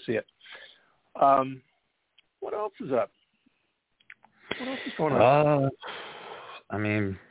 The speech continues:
Speaker 2: that's about it. I'm kinda
Speaker 1: That was an intense week. Yeah.
Speaker 2: Yeah, it was, yeah, it was an inter-, I mean, yeah, it was just an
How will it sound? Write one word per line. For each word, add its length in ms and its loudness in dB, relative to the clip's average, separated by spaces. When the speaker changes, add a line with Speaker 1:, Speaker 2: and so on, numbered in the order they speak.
Speaker 2:
that's 920 -20
about 200 6
it. 280 6
I'm 760 -6
kinda 220 -2
Speaker 1:
That 140 8
was 140 6
an 100 0
intense 380 -2
week. 200 -4
Yeah. 240 -8
Speaker 2:
Yeah, 220 6
it 60 6
was, 160 6
yeah, 200 2
it 40 2
was 140 2
an 220 -2
inter-, 220 0
I 60 0
mean, 300 0
yeah, 120 6
it 40 6
was 80 0
just 220 -2
an 160 2